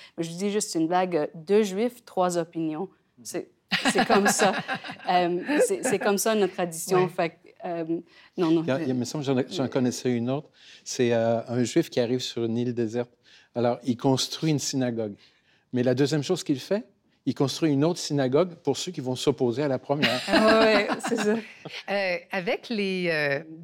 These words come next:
Speaker 2: on, on remarque quand on regarde les sondages, euh, en général, plus, euh, les gens, euh, ont des milieux, euh, viennent de milieux favorisés, sont issus de, de pays riches,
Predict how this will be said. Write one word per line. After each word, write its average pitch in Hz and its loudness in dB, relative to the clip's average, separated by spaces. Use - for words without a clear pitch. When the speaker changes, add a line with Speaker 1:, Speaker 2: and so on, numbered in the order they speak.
Speaker 2:
on, 180 -6
on 170 -2
remarque - -4
quand 165 -8
on 156 -8
regarde 170 -4
les 170 -4
sondages, 165 -2
euh, 151 -4
en 175 0
général, 165 -2
plus, 190 -6
euh, 147 -6
les 160 -4
gens, 160 -2
euh, 147 -8
ont 151 -4
des 151 -4
milieux, 160 -4
euh, 151 -4
viennent 160 2
de 160 0
milieux 156 -2
favorisés, 156 -4
sont 160 -14
issus - -10
de, 160 -4
de 165 0
pays 156 0
riches, 160 -2